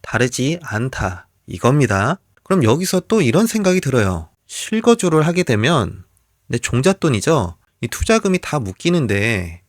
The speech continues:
그럼 다음 투자를 할 수가 없잖아요. 맞는 말이에요. 너무 맞는 말이죠. 그런데 또 뭐가 있냐면요.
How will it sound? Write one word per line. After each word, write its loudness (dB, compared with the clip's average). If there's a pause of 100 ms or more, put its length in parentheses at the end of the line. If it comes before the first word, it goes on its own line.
(120)
그럼 2
다음 -2
투자를 -2
할 -2
수가 -2
없잖아요. 2 (340)
맞는 0
말이에요. 2
너무 0
맞는 0
말이죠. -2 (140)
그런데 0 (160)
또 0
뭐가 -2
있냐면요. -2